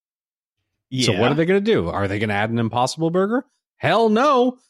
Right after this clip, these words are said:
Speaker 1: What did they do? They made something called the Merit.
Speaker 2: Okay. <laughs>
Speaker 1: It's a meat carrot.
Speaker 2: Okay, so it's just a meat-shaped carrot.
Speaker 1: It's a carrot made out of turkey.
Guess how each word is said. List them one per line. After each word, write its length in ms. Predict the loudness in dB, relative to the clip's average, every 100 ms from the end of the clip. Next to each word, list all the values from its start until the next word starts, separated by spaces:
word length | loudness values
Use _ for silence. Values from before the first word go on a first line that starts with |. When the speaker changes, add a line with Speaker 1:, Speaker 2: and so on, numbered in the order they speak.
| _
Speaker 1:
What 160 | -2 0
did 80 | 2
they 120 | 2
do? 280 | 2 0 -2 _
They 100 | -2
made 200 | 2 0
something 320 | 0 -2 0 0
called 220 | 0 0
the 80 | 0
Merit. 480 | 2 2 0 -4 -10 _ _ _ _ _ -8
Speaker 2:
Okay. 580 | -8 -6 -6 -2 -2 -2 -6
<laughs> 40 | _ _ -2
Speaker 1:
It's 240 | 0 0 -4
a 200 | 0 2
meat 420 | 2 2 0 -4
carrot. 480 | 0 2 2 0 -6 _ _ _ _ _ _ _ _ -4
Speaker 2:
Okay, 340 | -4 0 0
so 200 | 0 0
it's 160 | 0 0
just 160 | -4 -4
a 60 |
meat-shaped 680 | -2 -2 -4 -4 -4 -4 _
carrot. 300 | -6 -6 -10 _ _ _ _ -2
Speaker 1:
It's 240 | -2 0
a 80 | -2
carrot 540 | -2 -2 2 2 2
made 180 | 2 2
out 160 | 4 2
of 80 | 0
turkey. 400 | -2 -4 -8